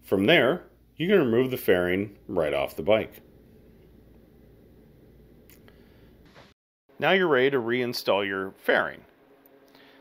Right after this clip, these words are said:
The smart thing to do would have been to clean this fairing while you had it off,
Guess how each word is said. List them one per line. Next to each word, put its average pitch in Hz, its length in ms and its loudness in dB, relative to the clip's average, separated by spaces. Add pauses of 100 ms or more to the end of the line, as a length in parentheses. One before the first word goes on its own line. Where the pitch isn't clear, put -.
(200)
The - 40 -18
smart 165 300 0
thing 113 240 -4
to 113 60 -2
do 160 120 2
would 139 120 4
have 127 60 0
been 139 120 0
to 120 60 -4
clean 196 260 -2
this 98 160 -4
fairing 127 340 -4
while 147 160 -2
you 156 80 -4
had 165 100 0
it 151 100 0
off, 120 400 -4